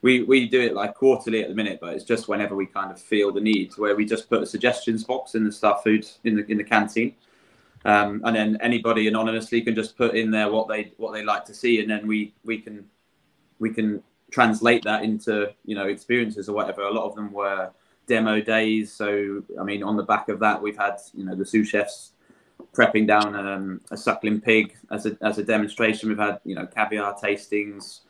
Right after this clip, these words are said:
Um, we've been to Paul Rhodes Bakery, who make our bread. Um, been on forager trips. So just getting, getting the guys involved and listening to what they, they want. I mean, a lot of it was staff food. So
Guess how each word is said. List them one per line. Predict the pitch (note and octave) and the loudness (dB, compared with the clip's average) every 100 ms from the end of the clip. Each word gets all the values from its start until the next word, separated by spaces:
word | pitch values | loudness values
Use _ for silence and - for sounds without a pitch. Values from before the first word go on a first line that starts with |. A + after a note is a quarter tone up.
| _ _ _ | _ _ _
Um, | G2+ G2 | -4 -2
we've | G2+ | 2
been | A#2+ G#2+ | 4 4
to | G#2+ | 2
Paul | - A2 G#2 | 0 2 4
Rhodes | G#2+ G2+ | 4 2
Bakery, | - A2 G#2+ A2 G#2+ | 2 0 2 0 0
who | G2+ | 2
make | G#2 G#2 | -2 -2
our | G2 | -4
bread. | F#2+ A2 G#2+ G#2+ - - | -2 0 2 0 -6 -16
Um, | - G2 G2 G2 F#2+ _ _ _ - - - | -6 -4 -4 -6 -10 _ _ _ -14 -8 0
been | A2+ | 2
on | G#2 - | 2 4
forager | A2 A2 A2 A2 | 6 6 4 -2
trips. | - A2+ A2 | 2 0 0
So | - A2 G#2+ | -4 0 0
just | G#2+ A2 - _ | -2 -8 -10 _
getting, | B2 G2+ G#2+ G#2+ | -2 0 -2 -2
getting | - B2 | -4 -2
the | A2+ | 0
guys | A2 A2 G#2 G#2 - - | 4 4 4 -2 -12 -8
involved | G#2 G2 A2 G#2 G#2+ G#2 | -6 0 0 0 -2 -6
and | G2+ G2+ G2+ - _ _ _ - | -8 -6 -8 -12 _ _ _ 2
listening | B2+ C3 B2 G#2+ | 2 2 -2 0
to | A#2 | 2
what | A#2 A#2 | 2 4
they, | A2+ A2 G#2+ F#2+ | 4 4 0 0
they | A2+ A2+ | 0 2
want. | A#2 E3 E3+ - | 0 -6 -8 -4
I | |
mean, | A2 A2 G#2+ | -2 0 0
a | G#2 - G#2+ | -2 -8 -4
lot | B2 | -4
of | A2 | -2
it | A#2 | -4
was | G#2+ - | -4 -8
staff | - A2 G#2+ - | 0 2 2 0
food. | A#2 A#2 A2+ | 2 2 0
So | - G2+ | -6 -4